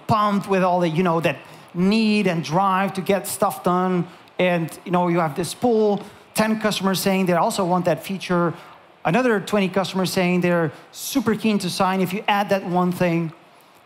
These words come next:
But all this data, all this information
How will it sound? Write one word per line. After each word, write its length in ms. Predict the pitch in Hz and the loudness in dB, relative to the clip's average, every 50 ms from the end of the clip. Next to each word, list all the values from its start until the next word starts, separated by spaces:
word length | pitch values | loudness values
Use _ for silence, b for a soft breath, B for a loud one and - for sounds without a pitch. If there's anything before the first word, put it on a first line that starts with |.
| - - - | -12 -6 -4
But 160 | 190 185 - - - - - - | -4 -4 -4 -8 -16 -10 -4 0
all 460 | 220 220 247 277 294 311 320 320 311 | 2 2 4 4 4 4 4 2 2
this 220 | 262 254 226 - - | 2 0 -2 -2 0
data, 520 | - 226 220 226 214 156 147 139 143 143 - - - - | 0 0 2 2 2 0 0 -2 -4 -8 -14 -20 -16 -6
all 320 | - - - 285 339 359 339 | -2 0 2 2 2 2 2
this 200 | 330 269 - 262 | 0 0 0 -2
information 760 | 247 - 220 208 190 202 214 208 - - 143 139 131 131 | -2 0 0 0 2 2 0 0 -2 -4 -6 -8 -10 -12